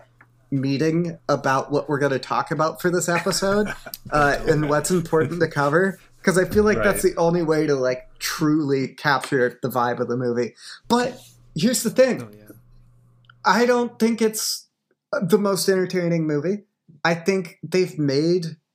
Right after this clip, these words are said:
Speaker 1: better action movies elsewhere. I think some of the philosophy is kinda iffy, but I also think this movie is the most interesting statement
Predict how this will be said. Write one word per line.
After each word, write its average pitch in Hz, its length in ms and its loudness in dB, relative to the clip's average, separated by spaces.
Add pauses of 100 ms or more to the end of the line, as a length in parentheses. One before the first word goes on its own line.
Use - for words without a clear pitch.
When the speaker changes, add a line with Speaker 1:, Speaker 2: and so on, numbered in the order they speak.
Speaker 1:
better 170 960 0 (420)
action 165 420 0
movies 165 460 0 (320)
elsewhere. 147 680 0 (320)
I 160 120 2
think 185 380 -2 (500)
some 156 340 -2
of 165 60 0
the 160 80 -2
philosophy 147 600 -2
is 143 80 -6
kinda 143 320 -6
iffy, 165 460 -2 (300)
but 190 460 2 (480)
I 156 120 4
also 196 260 0
think 190 260 0
this 170 240 -2
movie 190 460 0
is 147 640 0 (580)
the 139 680 -2
most 147 440 2 (140)
interesting 190 640 0
statement 160 760 -2